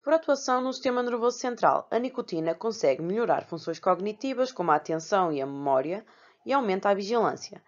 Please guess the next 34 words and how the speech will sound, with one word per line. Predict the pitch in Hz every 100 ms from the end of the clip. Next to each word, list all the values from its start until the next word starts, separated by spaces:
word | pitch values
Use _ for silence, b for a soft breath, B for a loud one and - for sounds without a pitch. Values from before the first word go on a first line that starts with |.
| b b -
Também | 226 175 160
alivia | 156 160 156 147 139
a |
ansiedade, | 147 196 196 254 262 262 -
a | 240
depressão | 247 - 240 - 156 147
e | 143
a |
dor, | 143 165 - b b b _
permitindo | 294 311 294 208 196 190
um | 214
maior | 226 240 160 151
controle | 190 - 139
sobre | 156 165 170
a |
excitação | 175 175 180 185 226 233
e | 247
as | 262
emoções | 277 269 - 156
negativas. | 156 180 180 135 - - - b b b b -
No | 214
entanto, | 190 180 156 190 - b b b
em | 180 196
doses | 254 254
mais | 247
elevadas | 254 233 185 160 165 175
origina | 202 214 175 151 123
tremores, | - 160 165 175 202 220
vômitos | 208 214 214 208 240
e |
aumenta | 240 226 214 226
a |
frequência | - 233 226 240
respiratória, | - 240 240 240 160 147 160